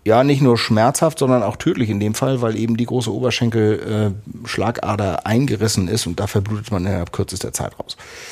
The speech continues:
Was ich sagen will, Berlin hat den Grunewald, aber hat ansonsten keine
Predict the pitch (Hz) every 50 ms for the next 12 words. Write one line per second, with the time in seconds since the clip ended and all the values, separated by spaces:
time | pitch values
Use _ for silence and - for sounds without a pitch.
0 | - - - - - _ _ _ _ - 123 139 139 135 135 135 160 160 156 151
1 | - 123 120 135 151 147 101 107 - - 104 104 - 117 127 151 160 147 147 139
2 | 143 143 135 - - - 117 107 107 110 123 - - - 113 110 110 113 - -
3 | - 107 - - 110 107 107 104 104 104 -